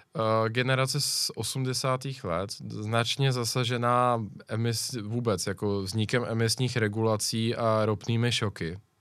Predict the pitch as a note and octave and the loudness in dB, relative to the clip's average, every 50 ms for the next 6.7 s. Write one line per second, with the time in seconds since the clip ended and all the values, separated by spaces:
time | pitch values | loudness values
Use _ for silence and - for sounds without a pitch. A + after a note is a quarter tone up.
0 | _ _ - - - - - - - - - - - - - _ - - - B2+ | _ _ -18 -16 -14 -14 -12 -14 -14 -16 -16 -18 -20 -20 -18 _ -4 -2 2 4
1 | B2+ C3+ C3+ C#3+ D3+ C#3+ - D3 C3+ - D3 C3+ C#3 C#3 C#3 C#3 C#3+ C3+ C3 C3 | 6 6 8 8 6 6 6 4 4 4 4 6 6 6 6 6 6 6 6 6
2 | C3 B2 B2 A#2 G#2+ A2+ G#2+ G2+ F#2 E2 D#2+ F2 F2 _ _ - G#2+ A2 - A2+ | 6 4 4 2 2 2 4 4 2 0 -2 -4 -8 _ _ -8 -6 -4 -4 -4
3 | G#2 A2+ A2+ A#2+ C3 C3 B2+ A#2 A2 - A#2 A2+ A2+ A2 B2 A#2 A2+ A2+ A2 G#2+ | -4 -2 -2 -2 -2 0 0 -2 0 0 0 -2 0 0 0 2 2 4 4 4
4 | G#2+ G#2 G2+ B2 A2+ - - G2+ F#2 E2 D#2+ E2 F2 G2+ G#2 - _ _ _ - | 2 2 0 0 -2 -2 -2 -2 -2 -2 -4 -4 -6 -8 -10 -12 _ _ _ -6
5 | G#2+ G#2 F#2+ F#2 F2 F2 F2 F2 E2+ F2 F#2 G#2+ A#2 - _ _ _ _ - A2 | -2 0 2 2 2 2 0 0 -4 -6 -8 -10 -12 -16 _ _ _ _ -6 -4
6 | G#2 F#2 A2+ G#2+ G2 - - F#2+ F2+ - G#2+ G2+ F#2+ | -4 -2 -4 -6 -6 -4 -6 -6 -6 -4 -4 -4 -4